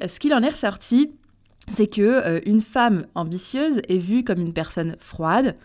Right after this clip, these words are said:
sans cœur, écrasante, avide voire vénale, comme égoïste qui fait tout pour atteindre un objectif qui la sert, elle,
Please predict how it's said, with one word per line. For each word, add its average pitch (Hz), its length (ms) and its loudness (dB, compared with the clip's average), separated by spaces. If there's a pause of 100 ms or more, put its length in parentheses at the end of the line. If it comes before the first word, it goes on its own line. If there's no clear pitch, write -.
(200)
sans 247 240 0
cœur, 196 500 0 (400)
écrasante, 226 800 0 (360)
avide 220 480 4
voire 170 260 0
vénale, 190 560 2 (380)
comme 180 240 0 (100)
égoïste 240 580 2
qui 185 140 -8
fait 170 200 -4
tout 330 320 0 (120)
pour 180 160 -2
atteindre 247 340 0
un 196 100 2
objectif 214 480 -2
qui - 120 -12
la 160 120 -4
sert, 160 300 -6 (140)
elle, 285 280 4